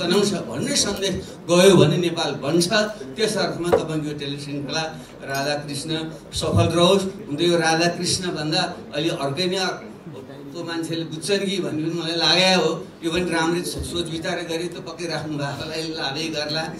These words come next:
त्यसैले म तपाईँहरूलाई हार्दिक शुभकामना व्यक्त गर्दै, सफलताको कामना गर्दै, खास गरी जितु दिदीले मेरो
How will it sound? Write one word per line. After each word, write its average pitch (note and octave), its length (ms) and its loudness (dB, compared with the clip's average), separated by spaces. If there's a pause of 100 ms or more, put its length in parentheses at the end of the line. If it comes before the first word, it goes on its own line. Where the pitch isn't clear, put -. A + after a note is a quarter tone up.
(360)
त्यसैले F3+ 320 2
म F3 160 -2
तपाईँहरूलाई D3 480 -4 (400)
हार्दिक D#3+ 260 2
शुभकामना D#3 540 -2
व्यक्त E3+ 240 0
गर्दै, F3 320 0
सफलताको D#3 560 -4
कामना D3+ 320 -4
गर्दै, D#3+ 280 2 (360)
खास D#3 160 -4
गरी E3+ 240 -4
जितु D3 240 -10
दिदीले E3 380 -4 (100)
मेरो E3+ 240 -6